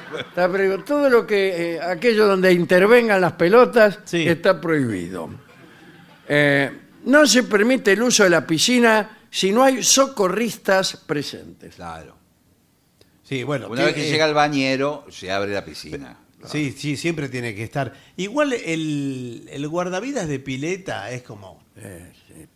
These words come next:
Speaker 2: casi como una sombrilla, ¿no?
Speaker 1: Sí,
Speaker 2: No.
Speaker 1: sí.
Speaker 3: Es como cazar en el zoológico,
Speaker 1: Bueno,
Speaker 2: Para mí que
Speaker 3: parece.
Speaker 2: no saben nadar tampoco,
Speaker 1: Sin
Speaker 2: están ahí
Speaker 1: embargo,
Speaker 2: sentados.
Speaker 1: eh, acá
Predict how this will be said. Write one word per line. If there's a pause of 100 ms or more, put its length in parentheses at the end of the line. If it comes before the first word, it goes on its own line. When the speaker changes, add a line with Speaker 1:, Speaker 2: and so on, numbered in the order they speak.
(280)
Speaker 2:
casi
como
una
sombrilla,
¿no?
Speaker 1:
Sí,
Speaker 2:
No.
Speaker 1:
sí.
Speaker 3:
Es
como
cazar
en
el
zoológico,
Speaker 1:
Bueno,
Speaker 2:
Para
mí
que
Speaker 3:
parece.
Speaker 2:
no
saben
nadar
tampoco,
Speaker 1:
Sin
Speaker 2:
están
ahí
Speaker 1:
embargo,
Speaker 2:
sentados. (140)
Speaker 1:
eh,
acá